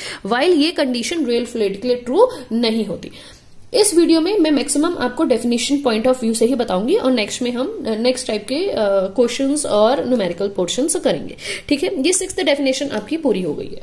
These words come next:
एक बहुत ही important definition है जिसको कहते हैं viscosity। viscosity जो term है उसका क्या मतलब है वो यहाँ हम समझेंगे।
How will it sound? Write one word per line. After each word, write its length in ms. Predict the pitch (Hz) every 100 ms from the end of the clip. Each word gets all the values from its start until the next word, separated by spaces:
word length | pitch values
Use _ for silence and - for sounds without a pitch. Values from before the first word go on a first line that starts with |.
| -
एक 120 | 320 285
बहुत 180 | 311
ही 60 | 415
important 380 | 359 302 302 302
definition 380 | 254 254 240 302
है 160 | 320
जिसको 220 | 277 -
कहते 200 | 277 277
हैं 60 | 294
viscosity। 580 | 277 - 196 190 302 370 - - -
viscosity 500 | 226 240 311 330 349
जो 100 | 370
term 340 | 381 269 285 240
है 80 |
उसका 200 | - -
क्या 220 | 320 269 302
मतलब 300 | 294 208 269
है 80 |
वो 140 | 339 254
यहाँ 240 | 220 220
हम 60 | 220
समझेंगे। 480 | 190 185 175 190